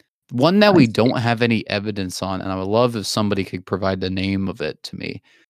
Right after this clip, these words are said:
Speaker 1: uh, was an elephant-like creature that swam and had, like, it had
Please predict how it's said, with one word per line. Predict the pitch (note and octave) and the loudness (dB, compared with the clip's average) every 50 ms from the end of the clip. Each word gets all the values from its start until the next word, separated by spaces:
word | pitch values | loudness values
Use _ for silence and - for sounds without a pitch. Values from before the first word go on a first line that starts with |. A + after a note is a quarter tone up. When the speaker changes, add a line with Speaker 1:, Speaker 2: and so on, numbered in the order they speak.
| _ _ _ - | _ _ _ 0
Speaker 1:
uh, | G2+ | 2
was | G2 G#2 G2 | 4 4 2
an | G2+ G#2+ - _ | 2 0 -2 _
elephant-like | - C3 B2 C#3 D3 C3+ - - A2 G2+ F#2+ - - _ _ _ _ - A#2 G#2+ G#2 G#2 G2 F#2+ - | 0 2 2 4 2 2 0 0 -2 -2 -2 -4 -8 _ _ _ _ -6 -2 0 2 2 0 0 -4
creature | - - - A#2+ A2 G#2 - - - F#2 C#2 - - - _ _ _ | -8 -4 -2 -2 -2 -2 -2 -6 -6 -6 -8 -10 -14 -18 _ _ _
that | - G#2 G2 - - - | -2 -2 -2 -2 -6 -6
swam | - - - - - A2+ A2 G#2 F2+ B1 - - - B2 _ _ _ _ _ _ _ _ | -4 -4 -4 -4 -2 -2 -2 -4 -4 -6 -14 -20 -20 -20 _ _ _ _ _ _ _ _
and | - F#2+ F#2+ | -12 -8 -6
had, | G2+ G2 G2 F#2+ - | -4 -2 -2 -2 -4
like, | F#2 - - - - - - | -6 -8 -10 -14 -20 -8 -6
it | G#2+ F#2+ | -4 -2
had | G2+ C3 A#2+ A#2 A2 | -2 -2 -2 -4 -8